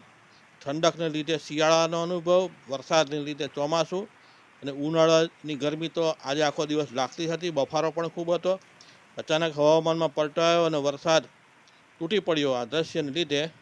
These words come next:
આપણે જોઈ શકીએ છીએ કે અત્ર તત્ર સર્વત્ર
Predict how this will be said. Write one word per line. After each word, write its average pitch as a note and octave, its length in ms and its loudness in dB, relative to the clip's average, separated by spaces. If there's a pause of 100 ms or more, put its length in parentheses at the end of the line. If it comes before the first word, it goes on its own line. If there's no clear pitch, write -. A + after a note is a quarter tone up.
(1300)
આપણે B2+ 220 -4
જોઈ E3 240 -2
શકીએ D#3+ 320 -2
છીએ D#3 120 -6
કે D#3 200 -4
અત્ર C#3+ 300 -8
તત્ર D3 340 -8
સર્વત્ર D3+ 640 -4